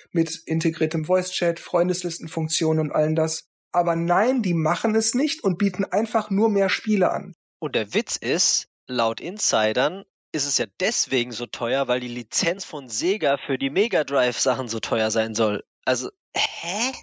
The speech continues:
Speaker 1: Aber das kann ich ehrlich gesagt auch nicht glauben, weil Sega hat die Mega Drive-Spiele in den letzten dreißig Jahren so derartig verramscht. Jeder noch so kleine Popelhersteller konnte eine Lizenz kriegen und so einen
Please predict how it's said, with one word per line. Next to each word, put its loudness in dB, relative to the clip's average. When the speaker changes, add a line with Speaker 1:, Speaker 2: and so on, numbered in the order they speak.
Speaker 1:
Aber 2
das 0
kann 2
ich -4
ehrlich 2
gesagt 0
auch 2
nicht -4
glauben, 2
weil 2
Sega 0
hat -6
die -6
Mega 2
Drive-Spiele 2
in 0
den 2
letzten 0
dreißig 0
Jahren 2
so 2
derartig 2
verramscht. -2
Jeder 2
noch 4
so -2
kleine 4
Popelhersteller 0
konnte 2
eine 2
Lizenz 0
kriegen -2
und 2
so 6
einen 4